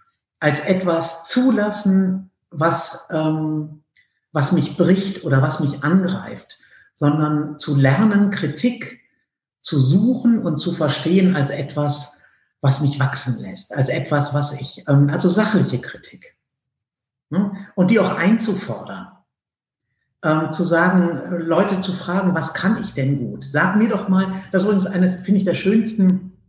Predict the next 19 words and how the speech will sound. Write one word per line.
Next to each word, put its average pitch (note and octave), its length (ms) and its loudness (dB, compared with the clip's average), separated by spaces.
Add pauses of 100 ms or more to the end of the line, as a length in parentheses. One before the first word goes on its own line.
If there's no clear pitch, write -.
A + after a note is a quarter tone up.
(220)
Dinge, F3+ 340 2
die F#3 140 0
man D#3 220 -4
tun C4+ 380 0
kann, D3 320 -4 (340)
irgendwann G3+ 500 2
mal F#3+ 220 -2
Freunde G#3+ 560 0
zu - 140 -6
fragen D#3 600 -2
oder C#3+ 180 -2
auch - 140 -12
Bekannte, A3+ 920 0
denen D#3+ 220 0
man C#3+ 160 0
vertraut C#3 480 -4
und F#3 140 -2
zu - 80 -10
sagen, D#3+ 460 -4